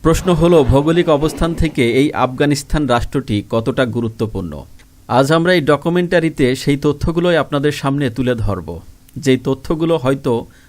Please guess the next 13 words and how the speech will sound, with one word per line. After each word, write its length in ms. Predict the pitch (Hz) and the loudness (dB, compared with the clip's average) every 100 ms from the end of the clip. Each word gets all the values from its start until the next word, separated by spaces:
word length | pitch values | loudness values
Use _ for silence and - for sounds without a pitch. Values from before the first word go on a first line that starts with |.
| - - | -18 -4
আপনি 360 | 123 - 165 | -2 0 0
এতদিন 380 | 160 147 139 147 | 2 0 0 0
পর্যন্ত 460 | 147 143 139 131 117 - - 110 | 0 0 -2 -2 -4 -6 -10 -6
জানেন 280 | 117 101 95 | -2 -2 -4
না। 220 | 82 - - - - - - | -8 -12 -18 -20 -20 -20 -4
আফগানিস্তান 640 | - 123 143 175 175 196 196 | 0 2 4 2 2 0 0
শুধু 220 | 180 175 | 0 0
একটি 200 | 185 196 | 0 -2
দেশ 300 | 151 165 160 | 0 0 0
নয়, 200 | 139 87 69 - - - | -2 -2 -6 -16 -18 -4
মধ্যপ্রাচ্যের 840 | 123 143 160 160 151 151 - 165 147 | -2 0 0 2 0 0 0 0 2
মুসলিমদের 600 | 143 147 185 185 175 131 | -2 0 0 2 0 2
জন্য 440 | 139 123 104 | 2 2 0